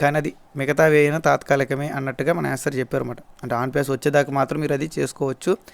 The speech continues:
దాని తర్వాత వదిలేయండి అన్నట్టుగా మనం ఇక్కడ అనుకోవచ్చు అన్నమాట, ఓకేనా? కాబట్టి ఇప్పుడు మన ఫౌండర్స్‌లో కొన్ని రకాల డౌట్స్ వస్తాయి. అంటే, "మీరు కూడా ఎంఎల్ఎం కాన్సెప్ట్‌ని చెప్తారా? ఆ,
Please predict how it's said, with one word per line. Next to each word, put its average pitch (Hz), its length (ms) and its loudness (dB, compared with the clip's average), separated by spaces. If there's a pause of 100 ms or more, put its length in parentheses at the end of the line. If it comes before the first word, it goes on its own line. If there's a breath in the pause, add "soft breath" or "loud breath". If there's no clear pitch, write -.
(460 loud breath)
దాని 135 160 2
తర్వాత 135 340 4
వదిలేయండి 139 420 2
అన్నట్టుగా 127 340 -2
మనం 127 160 0
ఇక్కడ 156 240 2 (100)
అనుకోవచ్చు 131 440 -4
అన్నమాట, - 320 -12
ఓకేనా? 151 260 0 (720 soft breath)
కాబట్టి 156 240 6
ఇప్పుడు 160 380 6 (280 loud breath)
మన 139 120 2
ఫౌండర్స్‌లో 147 420 2
కొన్ని 143 200 2
రకాల 143 200 2
డౌట్స్ 135 280 2
వస్తాయి. 131 300 -2 (220)
అంటే, 151 240 2
"మీరు 147 220 4
కూడా 147 260 6
ఎంఎల్ఎం 143 300 2
కాన్సెప్ట్‌ని 135 480 -2
చెప్తారా? 131 520 2 (920 soft breath)
ఆ, 123 360 4